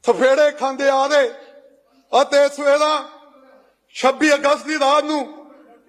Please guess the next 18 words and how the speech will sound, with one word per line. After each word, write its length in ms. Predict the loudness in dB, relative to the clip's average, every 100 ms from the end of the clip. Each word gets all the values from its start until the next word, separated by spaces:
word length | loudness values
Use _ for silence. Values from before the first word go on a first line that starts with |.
| -16 -6
ਕੀ 140 | -2
ਗੱਲ? 280 | 0 0 -4 -8 -20 -20 -20 _ _ _ _ _ -20 -20 -20 _ _ _ _ -2
ਮੈਂ 160 | 0
ਸਾਰਾ 240 | 2 2 2
ਆਪਣੇ 200 | 2 0
ਹਲਕੇ 260 | 0 -2
ਦੀ 80 | -2
ਗੱਲ 180 | -2 0
ਕਰਨ 160 | -2
ਲੱਗਾ। 500 | -2 -4 -6 -10 -20 _ _ -20 -20 -20 _ _
ਸਾਥੀ, 320 | 0 0 2 0
ਮੈਨੂੰ 180 | 2
ਆਪਣੇ 220 | 0 2 0
ਹਲਕੇ 280 | 0 -4
ਦੀ 100 | -2
ਗੱਲ 140 | 0 0
ਕਰਨ 240 | 0 -2
ਦਿਓ। 160 | -2